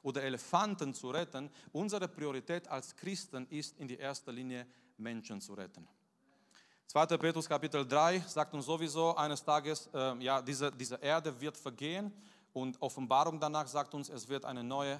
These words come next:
Himmel und eine neue Erde sein. Und da sind wir richtig gespannt auf eine neue Erde, wo die Menschen wirklich nicht mehr diese Erde zerstören können. So, gehen wir weiter, ähm, zu der nächsten Frage. Ich, ich habe so Fragen ausgesucht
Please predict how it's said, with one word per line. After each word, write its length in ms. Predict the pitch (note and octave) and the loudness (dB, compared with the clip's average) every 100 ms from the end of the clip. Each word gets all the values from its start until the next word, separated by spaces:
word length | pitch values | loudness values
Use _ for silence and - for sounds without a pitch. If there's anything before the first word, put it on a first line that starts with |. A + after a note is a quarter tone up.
| - | -6
Himmel 260 | C#3 C3+ | -6 -4
und 160 | C3 A#2+ | -6 -6
eine 160 | A2+ A2+ | -8 -6
neue 220 | A#2 A#2 | -6 -6
Erde 380 | A#2+ G#2+ G#2+ G2+ | -6 -8 -8 -10
sein. 380 | G2+ G#2 F#2 E2+ _ _ _ _ _ _ | -6 -6 -6 -12 _ _ _ _ _ _
Und 260 | A2 A2+ - B2 | -6 -6 -10 -6
da 160 | A#2 A#2+ | -2 0
sind 220 | A2 B2+ | -2 -6
wir 100 | B2 | -4
richtig 320 | B2+ - B2 | -4 -6 -8
gespannt 460 | A#2 - A#2 A#2+ A#2+ | -8 -4 -2 -2 -4
auf 140 | A#2 | -6
eine 160 | A2+ G#2+ | -6 -4
neue 320 | A#2 A#2 A#2 | -4 -4 -6
Erde, 440 | A#2+ A#2+ A#2+ C3 C3 _ _ _ _ _ | -4 -4 -4 -6 -8 _ _ _ _ _
wo 160 | G#2+ G#2+ | -8 -6
die 80 | A2 | -4
Menschen 480 | A2+ B2 A#2 A#2+ A2 | -4 -6 -6 -8 -6
wirklich 380 | A2+ A#2 A2 | -6 -8 -10
nicht 180 | A#2+ A2 | -8 -8
mehr 100 | A2+ | -8
diese 240 | G#2+ G2+ G#2 | -8 -10 -10
Erde 260 | A#2 G#2 G2+ | -8 -8 -10
zerstören 520 | - - G#2+ G2 F#2 | -14 -10 -8 -8 -10
können. 340 | - F#2+ E2+ D#2+ _ _ _ - - _ _ | -10 -10 -12 -16 _ _ _ -20 -20 _ _
So, 340 | G#2+ A2+ F2+ - _ | -8 -6 -6 -12 _
gehen 200 | - A#2 | -8 -6
wir 100 | B2 | -4
weiter, 500 | A2+ B2 C3+ C#3+ D3+ C#3+ - - | 0 0 0 -2 -2 -6 -14 -6
ähm, 420 | A2+ G#2+ G#2+ G#2 - _ _ _ _ _ _ _ _ _ - | -2 0 -2 -6 -12 _ _ _ _ _ _ _ _ _ -20
zu 100 | - | -12
der 120 | G#2+ G#2+ | -6 -4
nächsten 260 | A2+ B2 | -4 -6
Frage. 380 | - A2 A#2 B2+ | 0 2 2 -2
Ich, 300 | - A2+ - | -6 -8 -8
ich 160 | - - | -8 -4
habe 160 | B2 | -4
so 160 | - B2+ | -4 -12
Fragen 380 | - A2+ B2 B2 | -6 -2 -2 -2
ausgesucht 540 | A#2 - A2+ A#2 A#2+ | -6 -8 -8 -8 -8